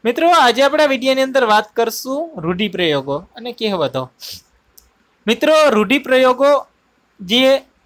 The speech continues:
એક્ઝામની અંદર અવારનવાર તમામ પરીક્ષા, સ્પર્ધાત્મક પરીક્ષા લેવાય છે, તેની અંદરથી રૂઢિપ્રયોગના પ્રશ્ન હોય છે. તો મિત્રો, આ વીડિયોની અંદર આપણે રૂઢિપ્રયોગો જોશું.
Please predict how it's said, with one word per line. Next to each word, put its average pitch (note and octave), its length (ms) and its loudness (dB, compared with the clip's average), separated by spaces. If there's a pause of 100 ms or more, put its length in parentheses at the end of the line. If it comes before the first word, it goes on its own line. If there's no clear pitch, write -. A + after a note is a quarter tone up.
એક્ઝામની A#3 560 0
અંદર A3+ 260 0
અવારનવાર A#3 560 2
તમામ A#3+ 400 -4
પરીક્ષા, G3+ 480 -2
સ્પર્ધાત્મક G3 800 -2
પરીક્ષા G3 340 -2
લેવાય F#3 320 0
છે, G#3+ 140 -10
તેની F#3+ 280 -10
અંદરથી G3 540 -6
રૂઢિપ્રયોગના F#3+ 640 -8
પ્રશ્ન F3+ 360 -10
હોય E3 200 -6
છે. G#3+ 240 -10 (460)
તો C4 80 -2
મિત્રો, C#4 240 0
આ C4+ 160 4
વીડિયોની C4 340 -2
અંદર - 480 -4
આપણે A#3+ 180 0
રૂઢિપ્રયોગો G#3+ 440 -2
જોશું. G#3 440 -8